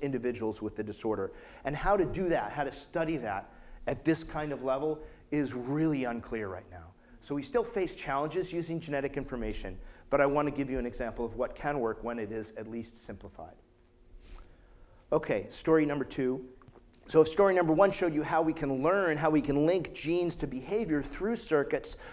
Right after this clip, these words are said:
story number two delves more deeply into the circuit to try to understand what's going on in the circuit that actually generates psychiatrically relevant behaviors.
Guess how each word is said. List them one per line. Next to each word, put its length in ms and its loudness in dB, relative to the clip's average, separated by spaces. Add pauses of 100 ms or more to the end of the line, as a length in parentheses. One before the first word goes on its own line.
story 320 0
number 260 0
two 300 -4
delves 340 0
more 160 0
deeply 400 -4
into 140 -6
the 80 -12
circuit 480 -6 (260)
to 100 -6
try 240 0
to 120 -2
understand 580 -4
what's 320 -2
going 340 0
on 360 2
in 80 2
the 80 0
circuit 420 -4 (240)
that 140 2
actually 300 0
generates 640 2 (280)
psychiatrically 760 0
relevant 360 6
behaviors. 680 -6